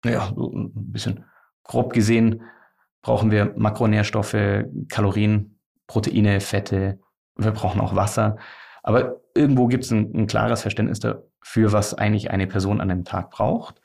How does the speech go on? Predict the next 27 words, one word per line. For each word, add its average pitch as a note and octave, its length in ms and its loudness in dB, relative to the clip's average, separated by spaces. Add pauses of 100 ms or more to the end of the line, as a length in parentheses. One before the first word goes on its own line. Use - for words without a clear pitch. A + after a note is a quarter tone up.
(640)
Und, A2 320 2
und A2 140 0
diese B2 160 2
Größe A#2+ 260 2
berechnen A#2+ 420 2
wir D2+ 380 0
auch A#2 240 0
für - 200 -2
die G#2+ 100 4
Lebensmittel, G2 440 0
die F#2 140 -2
wir F#2 80 -2
jetzt - 140 -10
beurteilen. F2+ 720 -6
Also G2+ 240 -4
wie, A2 260 -2
wie G#2+ 180 2
weit G#2 520 0
wird G#2+ 180 -2
der G2 80 0
Tagesbedarf G2+ 880 -4 (460)
gedeckt - 540 -4
durch A#2 160 -4
das - 160 -4
Lebensmittel, A2+ 460 0
um C3 260 4
dann A2+ 320 2